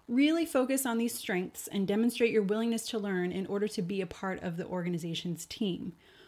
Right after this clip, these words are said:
Willingness to learn, determination, and enthusiasm go a long, long way.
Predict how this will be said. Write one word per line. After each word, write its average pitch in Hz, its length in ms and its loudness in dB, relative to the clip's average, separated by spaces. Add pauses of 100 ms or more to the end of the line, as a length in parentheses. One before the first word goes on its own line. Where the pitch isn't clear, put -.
(160)
Willingness 226 440 4
to 214 120 -4
learn, 202 540 0
determination, 214 760 2
and 185 140 2
enthusiasm 180 920 0 (100)
go 175 340 -4
a 190 380 0
long, 240 640 -2
long 196 340 0
way. - 360 -6